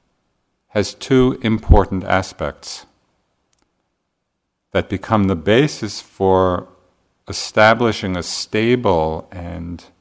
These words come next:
enduring concentration of mind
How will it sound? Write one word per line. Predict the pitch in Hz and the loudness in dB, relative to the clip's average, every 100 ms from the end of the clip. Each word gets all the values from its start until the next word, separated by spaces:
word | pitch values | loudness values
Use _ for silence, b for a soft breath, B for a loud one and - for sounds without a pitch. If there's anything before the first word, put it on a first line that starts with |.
| _ _ _ _ _ - | _ _ _ _ _ -6
enduring | 92 87 82 92 113 120 98 80 82 82 - _ _ _ _ _ | -4 -2 -4 0 4 4 2 0 -6 -8 -14 _ _ _ _ _
concentration | - 95 90 92 85 - 98 101 - 101 | -6 -4 -4 -6 -8 -6 -4 -4 -6 -10
of | 87 90 | -10 -12
mind | 90 85 82 87 | -8 -8 -8 -10